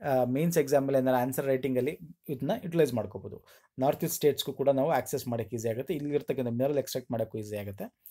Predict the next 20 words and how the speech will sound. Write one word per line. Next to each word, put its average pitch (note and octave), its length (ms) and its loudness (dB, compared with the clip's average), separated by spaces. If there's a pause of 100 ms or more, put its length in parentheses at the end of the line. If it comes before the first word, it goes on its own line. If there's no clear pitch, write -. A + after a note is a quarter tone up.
(340)
ಇಲ್ಲಿ D3 260 -2
ಒಂದು C3 260 0
ಇನ್ಫ್ರಾಸ್ಟ್ರಕ್ಚರ್ D#3 540 2
ಬಿಲ್ಡ್ B2 160 2
ಮಾಡೋಕ್ಕೆ A2 340 -4
ಈಸಿ G#2 120 -6
ಆಗುತ್ತೆ. G#2 440 -10 (220)
So D3 80 2
ಇದೆಲ್ಲ D3 260 4
ಕೂಡ D3 160 -2
ನೀವು C#3+ 360 -2 (100)
ಬರಿಬೋದು. G#2 440 -8 (760)
So G3+ 120 6
ಇದು, G#3 280 0
ಆ, C#3+ 340 4 (440)
ಮುಖ್ಯವಾಗಿರ್ತಕ್ಕಂಥ F3+ 840 4
ಸ್ಕೀಮ್ಸ್ D#3+ 640 0
ಸ್ನೇಹಿತರೆ. C3 520 -4 (640)
ಇದೇ D#3 180 2
ರೀತಿ G3+ 420 2